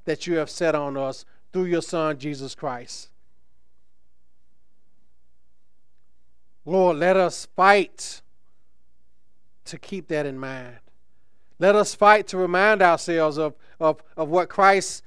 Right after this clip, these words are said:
has done for us because, Lord, we're, we're so filled with distractions in this world. The world tries to distract us in every single way to take our focus off of what is most important. And that is the gospel of Jesus Christ.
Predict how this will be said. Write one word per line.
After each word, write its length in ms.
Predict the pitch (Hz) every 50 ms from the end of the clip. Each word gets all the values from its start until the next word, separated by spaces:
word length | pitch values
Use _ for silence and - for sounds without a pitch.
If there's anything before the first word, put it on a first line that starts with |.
| - - -
has 180 | - 180 180 147
done 280 | 143 190 196 208 214
for 180 | 180 - 196 180
us 80 | 165 151
because, 300 | 156 151 180 170 165 160
Lord, 280 | 175 185 190 185 180
we're, 200 | 196 196 202 175 - - - - - - - -
we're 100 | 170 175
so 280 | 170 - 220 214 214 202 - - - - - - -
filled 420 | - - - 220 226 220 214 190
with 140 | 190 185 -
distractions 720 | 170 170 - - - - 208 196 196 185 - 185 175 156 151
in 120 | 170 160
this 180 | 165 160 - -
world. 380 | 151 175 180 180 170 151 131 - - - - - -
The 80 | 151 143
world 340 | 147 190 226 233 226 214 220
tries 280 | - 214 202 196 175
to 60 | 165
distract 420 | 175 156 - - 214 196 190 - -
us 260 | 196 190 180 - - - - - -
in 180 | 180 175 170 - -
every 300 | 202 208 214 185 196 190
single 380 | - - 196 185 180 180 175
way 320 | 160 165 165 156 143 135 - - - - -
to 80 | 160
take 280 | - - - 196 190 196
our 200 | 180 170 165 156
focus 480 | - - 185 180 170 - 170 147 - -
off 300 | 151 147 147 143 - - -
of 300 | - 147 143 139 135 123
what 280 | 127 135 151 156 156 143
is 200 | 147 139 123 120
most 280 | 135 139 143 139 -
important. 760 | 131 113 - - - 170 175 180 160 143 139 - - - - - - - - - - - - - - - - - - - - - - - - - - - - - - - - -
And 100 | - 131
that 120 | 160 165 160
is 80 | 160
the 100 | 135 143
gospel 520 | 127 113 - 147 147 151 160 - - - 147
of 100 | 131 123
Jesus 320 | 127 143 139 131 131 127
Christ. 340 | - - 139 131 131 127